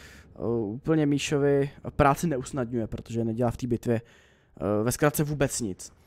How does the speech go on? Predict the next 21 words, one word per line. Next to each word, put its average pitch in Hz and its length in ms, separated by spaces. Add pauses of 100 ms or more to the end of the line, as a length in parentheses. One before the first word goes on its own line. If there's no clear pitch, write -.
(380)
A - 40
teď 190 100
zkoušel 180 540
tu 170 160
ránu, 143 460
eh, - 160 (260)
do 131 180
tý, 120 340
eh, - 140 (580)
do 131 100
toho 160 140
Centuriona, 131 680 (500)
nepovedla 127 420
se - 160
mu, 131 200 (540)
protože 117 440
Centurion 123 420
má 120 100
docela 127 280
silnou 120 260
věž. 123 260